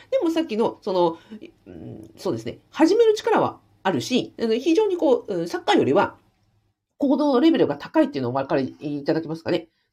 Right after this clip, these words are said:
なので、副業に例えると、その、副業を、まあ、調べようとか、何かを始めたという段階で、もう相当その、なんですか、えー、この副業の、えー、山をですね、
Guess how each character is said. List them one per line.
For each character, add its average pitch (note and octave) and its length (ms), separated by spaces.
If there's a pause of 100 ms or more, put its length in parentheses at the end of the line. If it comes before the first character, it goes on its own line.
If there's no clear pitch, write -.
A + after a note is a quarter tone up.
な A#4 120
の E4+ 120
で、 - 260 (140)
副 - 180
業 F#4+ 140
に F4 80
例 F#4+ 80 (120)
え E4+ 40
る - 100
と、 - 240 (140)
そ G3+ 120
の、 E3+ 360
副 - 180
業 D#4 140
を、 F#4+ 320
ま D3+ 120
あ、 B2+ 60
調 F3 220
べ G#3+ 100
よ F4+ 100
う - 40
と - 80
か、 - 300
何 F#3+ 140
か C4+ 140
を E3+ 40
始 D3+ 200
め F#3 80
た G4+ 100
と F#4 300
い G#3+ 120
う - 20
段 C4 180
階 E4 140
で、 F#4 100
も - 100
う - 40
相 - 180
当 G4 240
そ E4+ 140
の、 C4+ 240 (240)
な D3 100
ん - 40
で - 20
す - 40
か、 A#2 180 (120)
え B2+ 160
ー、 C3 40
こ C#3 100
の A#2+ 140
副 - 180
業 G#3+ 300
の、 D#4 280
え C3 120
ー、 B2+ 60
山 A3 280
を C#3+ 60
で B2 80
す - 80
ね、 A#2+ 260